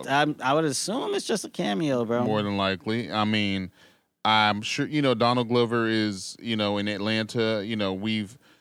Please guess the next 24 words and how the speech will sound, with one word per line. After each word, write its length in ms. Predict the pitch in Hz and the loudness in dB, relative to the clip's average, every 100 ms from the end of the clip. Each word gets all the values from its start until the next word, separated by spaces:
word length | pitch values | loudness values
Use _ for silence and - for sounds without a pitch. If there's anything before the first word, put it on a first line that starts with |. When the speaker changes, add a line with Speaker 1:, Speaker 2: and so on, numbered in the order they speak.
| _ _ _ - | _ _ _ -4
Speaker 2:
kind 320 | 143 143 131 | 0 2 2
of 160 | 127 | 0
seen 380 | 113 - 127 123 | 0 -2 0 2
them, 400 | 120 117 113 110 101 - | 2 2 0 -2 -6 -14
uh, 100 | 50 - 78 85 _ _ - | -20 -20 -20 -20 _ _ -6
uh, 100 | 113 104 | -4 0
like 220 | 110 98 | -2 0
you 100 | 110 | -2
said, 240 | - 107 | 0 0
address 380 | 101 95 110 107 | 0 0 0 0
topics 580 | - 107 104 117 98 110 | 2 2 2 -4 -8 -8
in, 140 | 101 | -6
in 200 | 95 98 | -4 -4
very 300 | 92 104 101 - | 0 0 0 -2
interesting 540 | 113 104 110 - 107 101 | -6 -4 -6 -4 -4 0
ways. 480 | 101 104 107 110 - - _ - - | 0 0 -2 -4 -10 -20 _ -20 -4
Um, 400 | 107 98 90 85 | 0 0 -2 -6
this 220 | 95 117 | -2 -2
could 240 | - 131 104 | 0 -4 0
be 180 | 113 113 | 0 2
their 240 | 110 110 | 2 2
way 340 | 104 107 107 | 2 2 2
of, 360 | 85 101 95 90 | 0 0 0 0
uh, 340 | 98 90 87 | 0 0 0